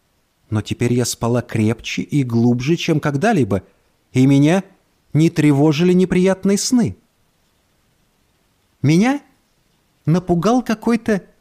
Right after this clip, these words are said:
электронный звук, и я чуть не пролила чай. Пришла С М С. Я побежала в прихожую за телефоном. На экране мигала небольшая иконка с изображением конверта.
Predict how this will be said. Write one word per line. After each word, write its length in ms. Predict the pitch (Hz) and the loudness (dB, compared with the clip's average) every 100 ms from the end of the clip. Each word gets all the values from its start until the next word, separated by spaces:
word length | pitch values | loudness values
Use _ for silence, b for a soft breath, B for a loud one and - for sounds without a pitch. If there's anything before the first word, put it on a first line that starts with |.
| _ | _
электронный 720 | 165 190 - 190 196 190 175 | 0 0 0 0 2 4 2
звук, 480 | 151 151 233 254 - _ _ _ _ _ _ | 2 0 -2 -4 -12 _ _ _ _ _ _
и 80 | - | -2
я 220 | 170 185 | 2 2
чуть 400 | 185 - 226 220 | 0 0 -2 0
не 100 | 214 | 0
пролила 400 | 214 196 190 196 | 2 2 2 2
чай. 460 | 196 - 120 98 - _ _ _ _ _ _ _ _ - | 0 -2 -2 -2 -6 _ _ _ _ _ _ _ _ -8
Пришла 440 | 127 123 - 151 | -6 -6 -4 -4
С 240 | 151 - 190 | -4 -6 -2
М 120 | 202 | 0
С. 320 | 117 - - _ _ _ _ _ _ | -2 -6 -12 _ _ _ _ _ _
Я 200 | 107 165 | -2 0
побежала 440 | 254 214 208 220 214 | 2 2 2 2 0
в 80 | - | 0
прихожую 520 | 196 - 233 208 226 | -2 0 0 2 2
за 120 | 202 | 0
телефоном. 600 | 190 175 - 127 131 139 _ _ _ _ _ - | 0 0 2 0 0 -2 _ _ _ _ _ -2
На 180 | 131 | 2
экране 480 | 139 - 143 175 202 | 2 0 0 2 2
мигала 380 | 196 170 170 185 | 2 2 2 4
небольшая 580 | 180 165 156 - 175 160 | 4 2 0 0 2 2
иконка 420 | - 185 196 202 | 2 0 0 -2
с 120 | - | -2
изображением 640 | 165 160 160 143 175 185 175 | 0 2 2 2 2 2 0
конверта. 580 | 165 127 123 - 139 | 2 2 0 -2 -6